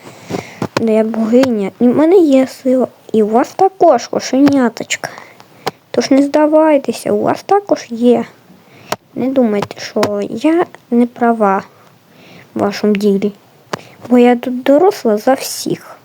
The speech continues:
Зрозуміло вам? Тому ніколи, ніколи не робіть вам зла. Та що ж так, ну добре, добре. Більше не будемо.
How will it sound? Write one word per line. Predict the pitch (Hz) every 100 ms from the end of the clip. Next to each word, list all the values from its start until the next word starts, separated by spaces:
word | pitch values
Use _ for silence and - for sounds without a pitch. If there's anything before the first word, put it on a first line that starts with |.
| _ _ _ _ _ _ _ _ _ _ - 233
Зрозуміло | 247 269 285 302 349 320 233
вам? | 220 208 220 -
Тому | 254 262 339 427 - _ - _ _ _ _ - - _ _
ніколи, | 247 240 - 277 320 302
ніколи | 254 220 240 311 339 330 - 262 277 294 285 294 277
не | 233 240 262 262
робіть | 240 226 240 247 254
вам | 226 240
зла. | 226 208 - - _ _ _ _ - - - - - _ -
Та | 359
що | - - 339 330 311
ж | - - -
так, | 240 240 247 240
ну | 240 240
добре, | 214 220 233 220 202
добре. | 202 208 208 196 - - _ _ - - - - _ -
Більше | 359 403 381
не | 349 349
будемо. | 294 311 302 285 254 240